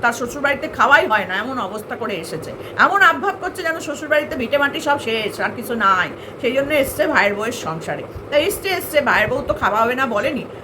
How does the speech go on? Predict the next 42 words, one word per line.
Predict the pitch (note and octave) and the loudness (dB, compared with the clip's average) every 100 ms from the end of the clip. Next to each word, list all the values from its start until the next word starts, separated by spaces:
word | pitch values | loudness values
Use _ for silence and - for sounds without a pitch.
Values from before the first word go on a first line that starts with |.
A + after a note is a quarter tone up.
| - | -2
খাইয়েছে | - F#4 G#4 G#4 G4 | 2 2 2 0 0
তো | A3+ | 2
অনেক | F#3+ F#3 F3 | 0 0 -6
দিন। | D#3+ D#3 - - F#3 | -6 -8 -10 -8 -6
আর | F#3+ - | -6 0
সব | G#3+ A3 | 0 0
কিছুই | F#4 F#4 F#4 | -4 -2 -2
যে | F#4+ | 0
তার | F4+ E4 E4 | 4 4 4
খারাপ, | C#4+ D#4+ D4+ | 2 2 0
এটা | E4 | -6
তো | E4 | -6
বলতে | E4 E4+ | -8 -6
পারবো | - E4 D4 | 2 2 2
না। | G3 D#3 - - - - | -4 -6 -10 -14 -14 2
যারা | A#3+ D#4 | 6 6
চরিত্র | D#4 C4+ C4+ E4 | 2 -4 -4 -6
নিয়ে | E4+ E4 | -2 0
বলে, | D#4 E4 | 2 2
তাদেরকে | D#4+ D#4 E4 E4+ | 0 -2 2 2
একদম | D#4+ D#4 G4 D#4 | 2 2 -4 -2
মুঁহ | F4+ G4 | -4 -2
তোর | F#4 | -4
জবাব | B3 C4+ C#4 A3 | 0 2 2 0
দিই | A#3 | 2
আমরা | G3+ F#3+ | 2 2
যে, | F#3 | -2
"না, | B3 C#4+ | 2 4
ওর | B3+ C#4+ | 4 2
চরিত্র | - C4+ - F4+ | 0 -4 -4 -4
নিয়ে | E4+ D#4+ | -4 0
কখনো | D4+ C4+ C#4 | 0 0 -2
কিছু | C4+ B3 A3+ | -4 -6 -4
বলো | F#3+ E3+ | -4 -4
না।" | D3 - - - - - | -6 -8 -12 -14 -12 -6
তো | G4+ | 2
যাই | F4 F#4+ | 4 4
হোক, | F4 - | 2 -4
সেগুলো | - C4+ D#4+ | -6 -4 -2
তাদের | E4 D4+ E4+ | -2 -2 0
পারিবারিক | G3+ A3 B3 B3+ | 0 2 0 2
ব্যাপার, | A#3 A3 B3 | 0 2 2